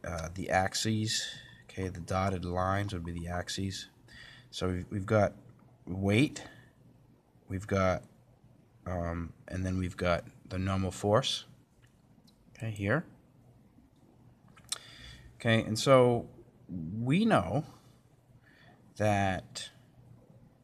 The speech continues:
force is mass times acceleration. Okay, so we're going to apply that to what we're, we have for forces.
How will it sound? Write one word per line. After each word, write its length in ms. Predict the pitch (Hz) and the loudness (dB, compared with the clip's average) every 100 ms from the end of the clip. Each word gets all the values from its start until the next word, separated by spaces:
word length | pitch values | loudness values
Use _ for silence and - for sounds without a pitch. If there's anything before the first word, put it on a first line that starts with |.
| - _ - - - - - - - - - | -20 _ -20 -20 -20 -20 -20 -20 -20 -20 -20
force 800 | - 165 143 95 107 - - - - - | -8 0 2 2 0 -4 -8 -10 -18 -10
is 240 | 104 98 95 | -6 -6 -4
mass 760 | 95 101 110 90 87 - - | -2 0 0 0 -4 -8 -12
times 440 | - - 87 82 90 | -14 -10 -8 -8 -10
acceleration. 800 | - - 87 85 87 92 165 190 - - - - - - - - _ _ - - - - - - _ _ _ - - - | -8 -4 -4 -4 -6 -4 -4 -4 -6 -20 -20 -20 -20 -20 -20 -20 _ _ -20 -20 -20 -20 -20 -20 _ _ _ -20 -20 -14
Okay, 300 | - 101 104 | -6 -4 -4
so 240 | - 107 101 | -4 -2 0
we're 180 | 107 | 2
going 300 | 117 120 120 | 2 4 4
to 100 | 117 | 4
apply 460 | 107 - - 113 107 | 2 0 2 4 4
that 400 | 104 101 95 - - - - | 4 4 2 -2 -16 -18 -8
to 200 | - 98 | -4 0
what 300 | 98 104 - | 2 2 0
we're, 260 | 95 90 - | -2 -2 -4
we 120 | 98 | -2
have 180 | 95 87 | -2 -2
for 100 | - | -6
forces. 720 | - 117 113 - 64 - - | 0 4 4 2 -6 -10 -12